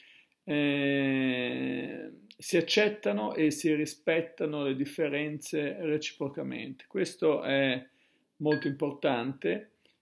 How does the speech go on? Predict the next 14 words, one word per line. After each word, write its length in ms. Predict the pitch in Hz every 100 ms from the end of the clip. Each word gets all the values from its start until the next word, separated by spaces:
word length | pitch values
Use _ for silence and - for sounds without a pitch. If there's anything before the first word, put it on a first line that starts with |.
| _ _
Eh, 1600 | 151 147 143 139 135 135 131 131 131 127 120 120 127 131 135 156
si 280 | - - 165
dà 240 | 170 175
e 80 | 156
si 180 | 151 160
riceve 340 | 143 - 147
appoggio, 800 | 139 139 160 143 131 170 180 - -
cioè 680 | - 156 151 151 147 143 135
senti 480 | 135 165 160 156 147
un 240 | 135 135
feeling, 600 | - - 143 123 127 131
una 400 | - 139 127 120
situazione 540 | 131 - 147 147 143 135
profonda, 920 | 131 151 - 139 135 139 156 196